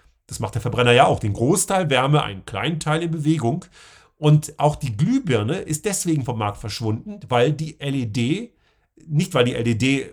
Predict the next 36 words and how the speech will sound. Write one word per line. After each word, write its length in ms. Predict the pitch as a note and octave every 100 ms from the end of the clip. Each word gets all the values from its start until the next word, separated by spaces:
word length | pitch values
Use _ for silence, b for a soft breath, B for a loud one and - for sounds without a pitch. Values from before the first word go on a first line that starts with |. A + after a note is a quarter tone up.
| -
einfach 260 | A2+ A#2+ A2
besser 400 | F3+ G#3 A#2+ F#2+
war, 220 | F#2 F#2+
ich 80 | F#2+
meine, 120 | G2+
das 80 | F#2+
war 160 | D3 G#3+
sie, 180 | A2
klar. 360 | F#2+ - A#2+ - _ _ _ _ _ -
Aber 440 | D3 C3+ - _
die 160 | B2+ A#2+
Glühbirne 380 | G#3+ A#3+ C#3+ C3
ist 80 |
verschwunden 420 | B2 A2 D3 G#3+ E3
und 140 | B2
die 100 | C3+
L 100 | C3+
E 60 | A#2+
D 140 | E3
hat 100 | D3
sich 100 | G#2
durchgesetzt, 600 | F3+ E3+ A#2+ G#2 B2+ A2+
weil 200 | D3+ G#3+
die 300 | E3+ D3 C#3
E 60 | C3+
U 240 | E3+ G#3
Glühbirnen 540 | B2 G#3+ A#3 B2+ A2+ G#2+
verboten 500 | G#2+ D3 D4 D3+ -
hat. 240 | - - _ b b b b b b -
Es 120 | -
geht 160 | D#3
also 160 | D3 C3+
manchmal 320 | A#2+ A#2+ B2
nicht 320 | A#2+ - - _
ohne 320 | A2+ G#2+ G2+
Verbote. 480 | - C#3+ A2+ -